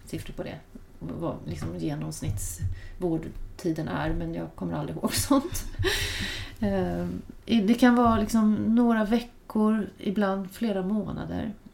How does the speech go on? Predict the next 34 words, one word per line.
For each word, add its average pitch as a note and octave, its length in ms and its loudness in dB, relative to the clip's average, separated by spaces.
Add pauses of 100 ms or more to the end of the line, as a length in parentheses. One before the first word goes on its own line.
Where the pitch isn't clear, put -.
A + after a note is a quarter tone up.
(100)
och F#3+ 140 2
ibland F3+ 340 2 (100)
ett - 360 -14
dygn. F3+ 400 -6 (360)
Det G3 120 -2
är F#3+ 40 -2
väldigt F3 340 -2
olika. - 380 -4
Det - 60 -10
beror A#3 180 -2
helt G3+ 260 -6
på - 200 -8 (220)
hur G#3+ 160 0
de F#3+ 160 -4
har, - 280 -8
mår F#3+ 480 -6
när F#3+ 100 -10
de F3+ 140 -6
kommer. - 400 -6 (320)
Och G3+ 140 0
vissa G#3+ 360 -2
kommer G#3+ 460 0
i-, - 240 -4 (220)
ganska C4 420 -2
dåliga G#3+ 320 -2
och F#3+ 60 -8
så G#3 120 -6
piggar A3+ 260 0
de D4+ 120 2
på F#3+ 200 -2
sig C4 140 -2
lite E4 220 0
hos G#3 80 -4
oss. - 300 -10